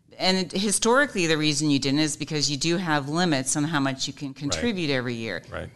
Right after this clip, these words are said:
Speaker 1: And so most of the difference where we've seen all of a sudden had some of those retirement accounts of that size pop into view were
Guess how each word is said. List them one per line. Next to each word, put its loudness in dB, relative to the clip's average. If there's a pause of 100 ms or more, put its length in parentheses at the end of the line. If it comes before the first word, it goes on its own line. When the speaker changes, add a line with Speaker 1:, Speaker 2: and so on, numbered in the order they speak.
Speaker 1:
And 0
so 2
most 2
of -14
the 0
difference 0
where 0
we've 0
seen 0
all 4
of -2
a 0
sudden 0 (240)
had 2
some 0
of 2
those 0
retirement 0
accounts -2
of -8
that 0
size 0
pop -2
into -2
view 0 (360)
were 0